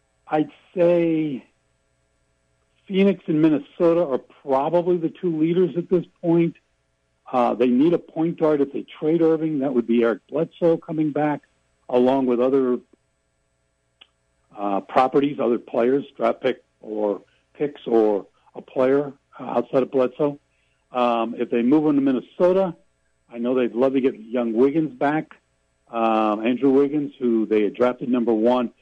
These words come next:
prior to trading, uh, when LeBron came back to get Kevin Love. So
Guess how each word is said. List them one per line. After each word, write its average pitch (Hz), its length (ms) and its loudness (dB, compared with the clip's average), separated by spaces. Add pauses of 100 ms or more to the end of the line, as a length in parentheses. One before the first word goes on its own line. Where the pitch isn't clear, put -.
(240)
prior 123 200 -2
to 101 100 -6 (200)
trading, 139 500 0 (420)
uh, 113 200 -2
when 107 200 0
LeBron 120 440 0
came 131 160 0
back 123 220 0
to 117 80 -14
get 123 200 -14
Kevin 101 380 -6
Love. 151 340 2 (720)
So 117 380 -2